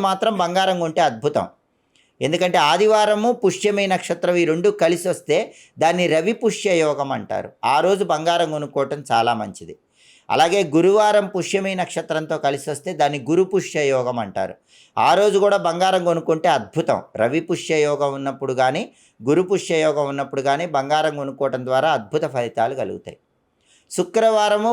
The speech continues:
పూర్వాషాఢ నక్షత్రం కలిసి వచ్చిన రోజు బంగారం కొన్న చాలా అద్భుతం. ఇలా యోగాలు కుదరని పక్షంలో, యోగాలు ఉన్న రోజుల్లో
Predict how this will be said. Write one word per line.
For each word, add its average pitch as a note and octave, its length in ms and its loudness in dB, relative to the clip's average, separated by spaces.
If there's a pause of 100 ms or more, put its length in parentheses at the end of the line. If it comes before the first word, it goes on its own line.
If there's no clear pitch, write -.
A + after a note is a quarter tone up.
(120)
పూర్వాషాఢ F#3+ 580 2 (120)
నక్షత్రం D3+ 500 -6
కలిసి D3+ 240 0
వచ్చిన D#3 300 -4
రోజు C3+ 160 0 (100)
బంగారం C3 400 0
కొన్న B2+ 140 -8 (120)
చాలా A2 240 2
అద్భుతం. F2+ 360 -6 (1120)
ఇలా C#3+ 180 4 (440)
యోగాలు E3 480 2 (100)
కుదరని C3+ 440 -2
పక్షంలో, G2 500 -8 (220)
యోగాలు C3+ 420 2
ఉన్న B2 180 -4
రోజుల్లో A#2+ 320 -4